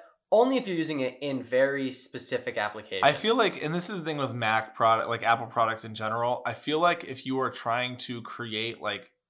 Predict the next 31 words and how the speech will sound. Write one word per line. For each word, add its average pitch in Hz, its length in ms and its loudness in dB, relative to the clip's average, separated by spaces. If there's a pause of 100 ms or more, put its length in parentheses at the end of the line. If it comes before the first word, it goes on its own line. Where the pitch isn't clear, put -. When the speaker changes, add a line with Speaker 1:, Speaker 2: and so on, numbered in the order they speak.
(100)
Speaker 2:
visual 123 600 -4
art 117 400 2
or, 113 140 -4
like, 110 220 -2
you're 113 80 -12
trying 113 280 -2
to 107 60 -12
create, 117 320 -6
like, 104 140 -12
music 113 360 -10
or 110 60 -10
something 104 260 -6
like 104 120 -12
that, 113 360 -2
Speaker 1:
It's 180 180 -2
good 220 240 6
for 147 60 2
Speaker 2:
it's 175 120 4
Speaker 1:
that. 151 180 8
Speaker 2:
great. 101 160 0 (260)
But 151 80 4
Speaker 1:
Yeah. 143 100 8
Speaker 2:
like, 135 140 2
for - 160 -6
me, 160 480 -2 (120)
like, 117 380 -2 (200)
I'm 120 100 -10
a 123 40 -8
gamer, 110 460 -8 (100)
you 117 120 -10
know, 113 240 -6